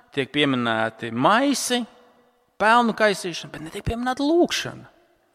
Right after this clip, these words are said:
Mordehais iziet ielās, viņš gaudo, viņš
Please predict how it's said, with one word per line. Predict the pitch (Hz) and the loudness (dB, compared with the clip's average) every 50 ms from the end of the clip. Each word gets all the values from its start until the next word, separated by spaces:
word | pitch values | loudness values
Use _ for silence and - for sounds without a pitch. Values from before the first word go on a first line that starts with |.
| _ _ _ _ _ _ _ _ _ _ _ _ _ _ _ _ _ _ _ - | _ _ _ _ _ _ _ _ _ _ _ _ _ _ _ _ _ _ _ -2
Mordehais | 147 180 180 170 151 - 175 160 151 - - | 0 0 2 2 0 0 0 -4 -2 -2 -4
iziet | 226 220 247 226 214 - | -4 -2 0 -2 0 0
ielās, | 233 240 233 220 214 202 196 185 - - - - - - - - - - _ _ | 2 2 4 6 6 6 4 4 0 -4 -14 -18 -20 -20 -20 -20 -20 -20 _ _
viņš | - 139 135 139 | -8 -8 -6 0
gaudo, | 143 165 170 190 214 240 240 240 240 233 233 208 - - - - - - - | 4 6 8 8 10 8 8 6 6 4 4 2 -2 -8 -20 -20 -20 -16 -10
viņš | - 143 135 - | -8 -8 -8 -8